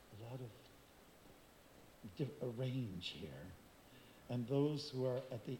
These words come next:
end of the range, meaning the beginning, soon. How soon, I don't know. If you can understand what I'm saying. <laughs> The, the good thing about aging is that the lust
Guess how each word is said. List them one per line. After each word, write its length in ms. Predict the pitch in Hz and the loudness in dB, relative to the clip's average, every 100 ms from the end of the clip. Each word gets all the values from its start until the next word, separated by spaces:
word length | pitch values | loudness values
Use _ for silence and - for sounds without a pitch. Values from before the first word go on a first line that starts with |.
| 135 | 4
end 220 | 147 165 | 6 6
of 120 | 147 | 2
the 80 | 165 | 0
range, 640 | 147 143 147 165 190 - - - - - - - 143 | 2 4 4 0 -2 -6 -8 -16 -20 -20 -20 -6 6
meaning 420 | 143 143 139 147 - - - | 8 8 8 4 -2 -14 -4
the 80 | 123 | 0
beginning, 680 | 117 123 107 139 135 113 104 123 - - - - - - - | 6 4 6 6 6 4 0 -4 -10 -12 -18 -18 -20 -20 -10
soon. 280 | - 135 110 - 117 - - - - - - - - - - - | 2 4 4 0 -8 -10 -18 -20 -20 -20 -20 -20 -18 -18 -4 6
How 120 | 165 | 6
soon, 280 | - 160 135 | 8 4 4
I 80 | |
don't 220 | 127 123 113 | 2 2 0
know. 140 | 107 - - - - - - | -6 -8 -14 -14 -12 -10 -2
If 80 | 160 | 8
you 60 | 156 | 10
can 60 | 160 | 12
understand 360 | 143 151 151 151 | 10 10 8 8
what 80 | |
I'm 120 | 156 151 | 6 6
saying. 560 | - - 190 165 165 - - - | 8 10 10 10 6 4 0 6
<laughs> 160 | 320 247 - - - - - - - - | 8 8 6 -10 -10 -12 -12 -12 -10 6
The, 140 | 147 | 8
the 140 | 143 139 | 10 8
good 340 | 190 214 214 | 12 12 10
thing 220 | 190 160 | 2 4
about 400 | 165 131 143 139 - - - - - - | 6 10 10 10 6 -8 -10 -12 -10 4
aging 500 | 139 147 139 127 117 | 6 8 6 2 2
is 120 | 107 | 2
that 260 | 123 113 110 - - - - - - - - | 2 0 0 -6 -14 -14 -16 -16 -18 -20 -8
the 80 | 110 | -4
lust 380 | 110 117 127 - | 0 0 0 -2